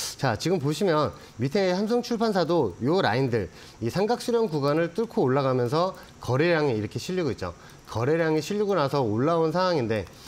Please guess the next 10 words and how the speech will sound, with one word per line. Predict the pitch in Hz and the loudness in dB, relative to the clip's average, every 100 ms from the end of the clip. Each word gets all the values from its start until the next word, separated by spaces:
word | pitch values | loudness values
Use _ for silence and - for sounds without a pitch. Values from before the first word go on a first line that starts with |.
| - - | -20 -10
위에 | 101 160 190 | -2 0 2
있는 | 190 190 190 185 | 2 2 0 -2
저항선을, | 127 127 147 147 156 151 151 139 - - 113 | 0 2 2 0 0 0 -2 -4 -12 -12 -4
요 | 127 131 | 0 0
라인들을 | 101 127 120 127 | 0 0 0 -2
제가 | 120 117 123 | -2 -4 -4
지금 | 113 113 - | -4 -8 -6
긋진 | 120 - 131 | -6 -2 0
않았어요. | 104 113 113 | -2 -2 -4
지금, | 107 113 120 | -4 -2 -2